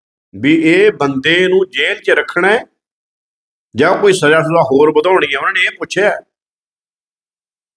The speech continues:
ਹੁਣ ਪੰਜਾਬ ਸਰਕਾਰ ਕਿਉਂ ਕਹੂਗੀ ਅਸੀਂ ਗੰਦ ਪਾਉਣਾ ਇੱਥੇ?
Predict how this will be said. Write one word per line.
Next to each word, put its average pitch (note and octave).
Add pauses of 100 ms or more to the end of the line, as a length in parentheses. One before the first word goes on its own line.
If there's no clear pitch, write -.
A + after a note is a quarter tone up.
(240)
ਹੁਣ C3
ਪੰਜਾਬ D3+
ਸਰਕਾਰ G3
ਕਿਉਂ G3+
ਕਹੂਗੀ G3+ (1040)
ਅਸੀਂ E3
ਗੰਦ C#3
ਪਾਉਣਾ D#3
ਇੱਥੇ? D3+